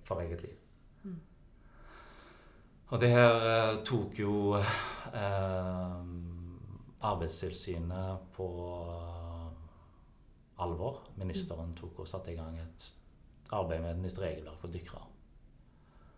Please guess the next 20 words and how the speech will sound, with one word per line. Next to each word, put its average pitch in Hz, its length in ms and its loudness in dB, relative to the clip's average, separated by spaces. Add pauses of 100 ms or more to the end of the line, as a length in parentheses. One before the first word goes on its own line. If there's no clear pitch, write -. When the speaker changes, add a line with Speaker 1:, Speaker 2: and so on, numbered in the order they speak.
(340)
Speaker 1:
Og 92 80 -6
så 104 60 6
har 120 80 8
det 117 120 4
jo - 60 0
skjedd 87 240 0
en 101 100 -2
haug 95 260 0
med, 90 460 -4
med 98 140 -6
ting 90 220 -6
der, 90 140 -2
og 95 80 -2
jeg 90 100 -4
skal 95 140 -4
ikke 85 120 -8
kjede 87 240 -2
dere 82 340 -8
med, 87 400 -4
med 92 120 -4